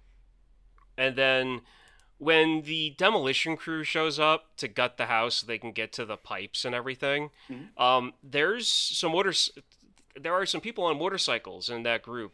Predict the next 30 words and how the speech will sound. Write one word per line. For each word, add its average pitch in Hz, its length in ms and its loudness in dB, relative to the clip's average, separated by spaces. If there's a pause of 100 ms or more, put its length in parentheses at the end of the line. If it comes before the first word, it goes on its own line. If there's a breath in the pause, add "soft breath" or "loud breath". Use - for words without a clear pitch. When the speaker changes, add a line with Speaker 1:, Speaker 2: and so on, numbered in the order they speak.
(100)
Speaker 1:
that 107 200 -2
are 104 240 -4
on, 104 440 -6 (320 soft breath)
like, 101 440 -6 (280 loud breath)
all 123 200 0
of 113 80 -2
the 117 80 -8
jacked 113 380 -2
up 113 160 -6
vehicles, 107 720 -6 (320 soft breath)
which 127 180 -6
is, 117 240 -6 (140)
which 147 260 -2
is 127 280 -6 (260)
an 123 60 -10
hysterical 151 440 2
scene. 90 380 -6 (440 soft breath)
Um, 120 500 4 (200)
but 139 200 2 (680)
they 165 140 4
have 175 200 6
Hell's 190 380 0
Angel 170 360 0
patches 95 520 -10
on 104 100 -12
the 104 80 -12
back 104 280 -8
of 101 60 -14
their 85 140 -16
jackets. 92 680 -14